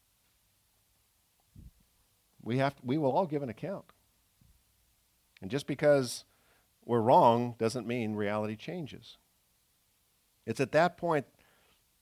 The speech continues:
that we look at the terms and conditions that God has set, at the point that we have accidents, that we feel pain. Now, to us, the pain or, or the collisions may seem ca-, catastrophic, but compared to all of eternity,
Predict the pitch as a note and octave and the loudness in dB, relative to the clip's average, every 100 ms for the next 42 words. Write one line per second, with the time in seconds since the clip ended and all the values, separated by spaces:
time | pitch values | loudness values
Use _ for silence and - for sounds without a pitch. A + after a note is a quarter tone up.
0 | - A#2 B2 B2 C#3+ D#3+ B2 - - C3 | -10 -6 -2 0 0 -2 -6 -8 -8 -6
1 | B2 G#2+ F#2+ G2 G#2 - F#2 F2 F2+ F2+ | -6 -8 -8 -8 -8 -8 -14 -14 -12 -10
2 | F2 E2 - F2 - _ _ _ G#2+ A#2+ | -10 -12 -12 -14 -14 _ _ _ -10 -8
3 | A2 D3 D3 B2 A2+ A#2+ A#2+ G#2+ G#2 - | -4 0 0 0 -4 -2 0 0 -2 -18
4 | _ A#2+ C#3 - F2+ F2 - F#2 G#2+ - | _ -8 -8 -8 -12 -12 -12 -10 -10 -8
5 | A2+ A2 F3+ E3 - _ _ _ _ _ | -10 -10 -12 -12 -16 _ _ _ _ _
6 | _ _ _ _ C#3+ C3+ C#3+ A3+ G3+ - | _ _ _ _ 2 4 8 10 8 2
7 | - _ _ _ C#3 - F3+ F3+ C3 A2+ | -8 _ _ _ -4 2 4 4 4 2
8 | - - - C3 B2+ D3+ F#3 A#3 D#3 B2 | -2 -20 -6 -4 -4 2 4 4 2 2
9 | C#3 B2 D3+ C3 - C#3 - - C3 - | 0 0 0 0 4 4 4 2 2 2
10 | F3+ A#3+ G#3+ C3 C#3 C3 - _ _ - | 2 2 2 2 4 4 2 _ _ -20
11 | _ - E3 A3+ B3+ D#3 E3 G3+ E3+ E3+ | _ -4 0 4 4 6 8 8 6 0
12 | F#3 G#3 A#3 C#4 | -2 0 -2 -8